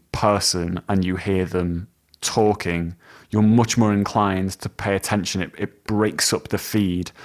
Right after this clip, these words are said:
rather than, say, just another picture, or especially with gig announcements, like, some posters for gigs are, are pretty tame. So I think having, having something that breaks that up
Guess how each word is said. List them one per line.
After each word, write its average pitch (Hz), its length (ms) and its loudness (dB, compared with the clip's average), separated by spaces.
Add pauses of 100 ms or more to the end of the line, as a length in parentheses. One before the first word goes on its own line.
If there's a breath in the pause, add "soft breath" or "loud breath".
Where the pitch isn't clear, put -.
(260 loud breath)
rather 98 380 2
than, 90 240 -2
say, 87 420 0 (320 loud breath)
just - 220 0
another 92 240 2
picture, - 680 -4 (400 loud breath)
or 85 440 0 (140 loud breath)
especially 120 340 2
with 98 140 0
gig 107 180 4
announcements, 117 880 0
like, - 260 -8
some 98 380 2
posters 110 600 0
for - 140 -4
gigs 127 580 0
are, 87 280 0 (420)
are - 100 -18 (120)
pretty 95 480 0
tame. 85 460 -2 (1000 loud breath)
So 104 240 4
I 95 40 2
think 95 240 -2
having, 90 680 -2
having 107 320 2
something 95 320 -2
that 90 160 -4
breaks - 360 -2
that 87 220 0
up - 380 -4